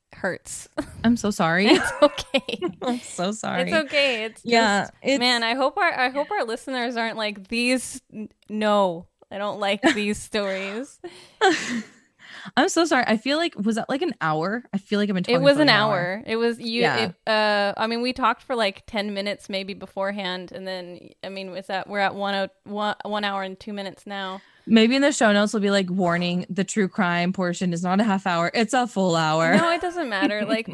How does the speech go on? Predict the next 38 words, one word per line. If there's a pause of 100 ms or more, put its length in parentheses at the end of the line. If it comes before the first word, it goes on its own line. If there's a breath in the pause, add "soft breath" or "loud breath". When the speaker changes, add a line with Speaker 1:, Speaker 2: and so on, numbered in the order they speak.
Speaker 1:
I, (100)
honestly,
I
just
feel
like
I
totally
let
everybody
down
'cause
I
was
like,
"I'm
gonna
do
this (340 soft breath)
story
and
it's
gonna
be
awesome."
And
then
I,
like,
researching
it
has
just
been
so
tough.
Like,
I